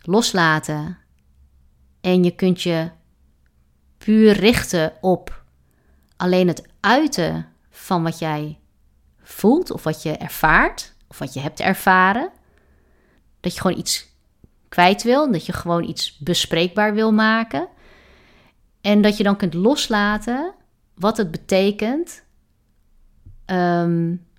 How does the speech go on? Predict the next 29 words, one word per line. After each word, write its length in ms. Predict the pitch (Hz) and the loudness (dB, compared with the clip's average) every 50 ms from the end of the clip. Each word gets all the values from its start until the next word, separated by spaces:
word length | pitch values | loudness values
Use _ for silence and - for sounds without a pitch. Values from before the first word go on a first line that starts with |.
| _ _ _ | _ _ _
hoe 180 | _ - 190 190 | _ -2 0 2
de 80 | 196 | 2
ander 260 | - - 185 185 185 180 | 2 4 4 4 4 4
reageert. 800 | 180 175 165 160 156 - - 220 196 147 139 139 - - - _ _ _ _ _ _ _ _ _ _ _ _ _ _ | 2 2 0 0 -2 -4 -2 -2 -2 -2 -4 -8 -12 -18 -20 _ _ _ _ _ _ _ _ _ _ _ _ _ _
Dat 220 | - - 170 - - | -12 -12 -8 -6 -2
zegt 280 | - 226 208 - - | 0 2 2 2 2
namelijk 360 | 208 190 190 190 185 185 - | 0 2 2 2 0 0 0
niks 540 | 190 190 196 196 196 - - - - - - - _ _ _ _ _ | 0 2 2 2 0 -2 -6 -6 -8 -8 -12 -16 _ _ _ _ _
per 160 | - 190 185 | -4 -2 -2
se 200 | - - 190 - | -2 -2 -2 -2
over 220 | 196 196 185 175 165 | -2 -4 -4 -4 -6
jou. 480 | 156 151 185 202 190 156 139 135 - - - - - - - - - - _ _ _ _ _ _ _ _ _ _ _ _ _ - | -2 2 4 6 6 6 4 -2 -6 -10 -12 -12 -12 -14 -16 -20 -20 -20 _ _ _ _ _ _ _ _ _ _ _ _ _ -12
Hè, 180 | - 185 190 | -6 -4 -2
als 140 | 190 185 180 | -2 -2 -2
je, 80 | - 175 | -2 -4
als 160 | - 180 - | -4 -4 -4
je 60 | - | -2
dat 220 | 180 214 214 214 - | 0 0 -2 -2 -4
los 340 | - 185 160 180 214 254 247 | -4 -2 2 4 4 2 2
kunt 220 | - 277 254 240 240 | 0 -2 -2 0 0
laten 540 | 220 214 208 214 214 214 214 233 247 - | 0 0 0 0 -2 -4 -6 -6 -6 -4
en 140 | - 196 185 | -2 -2 -2
je, 300 | 185 185 185 180 185 190 | 0 0 -2 -2 -4 -6
je 60 | 180 | -8
kunt 300 | 180 - - 196 190 190 | -8 -4 -2 0 0 0
je 200 | - 185 175 175 175 - | -2 -4 -4 -6 -6 -10
vooral 580 | - - 190 180 185 202 214 214 202 170 160 170 175 | -10 -6 -2 2 4 4 4 4 2 0 -2 -4 -6
richten 540 | - - 214 240 233 - - - 170 175 - | -2 0 2 2 0 0 -4 -8 -10 -6 -4
op 300 | 175 175 165 - - | -2 -2 -2 -4 -8